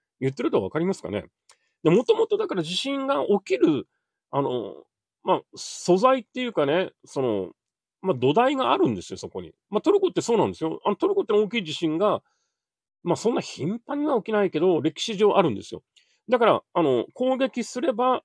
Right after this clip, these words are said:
そこに刺激を与えて地震が起こせるということなんですよね。で、日本なんか簡単にやられちゃいますよ。地震ばっかりなんでね。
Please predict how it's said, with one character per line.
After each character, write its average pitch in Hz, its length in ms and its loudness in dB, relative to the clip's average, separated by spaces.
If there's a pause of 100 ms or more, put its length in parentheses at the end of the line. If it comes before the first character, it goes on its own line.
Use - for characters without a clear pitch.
そ - 160 -6
こ 254 140 -2
に 247 80 0
刺 - 200 -4
激 285 320 -2
を 277 140 2
与 262 240 0
え 277 60 -4
て 269 180 -2
地 143 140 -6
震 165 260 2
が 208 100 2
起 104 100 -2
こ 185 160 -2
せ - 160 -4
る 170 100 -4
と 98 120 -6
い 87 120 -8
う 82 40 -20
こ - 100 -20
と - 100 -20
な - 80 -20
ん - 20 -20
で - 120 -20
す 135 60 -16
よ 143 60 -8
ね。 180 100 -8 (240)
で、 185 80 4
日 208 100 4
本 349 160 -2
な 494 60 -4
ん 349 40 -2
か 175 100 -2
簡 180 180 -2
単 180 120 0
に 170 80 2
や 165 100 4
ら 160 100 2
れ 156 80 -2
ち - 80 -10
ゃ 156 40 0
い 151 40 -2
ま 139 60 -2
す 117 100 -10
よ。 101 60 -10
地 110 80 -12
震 120 200 -8
ば 117 80 -2
っ - 40 -12
か 113 120 -6
り 87 60 -6
な 76 60 -16
ん 69 60 -20
で 85 80 -20
ね。 131 140 -10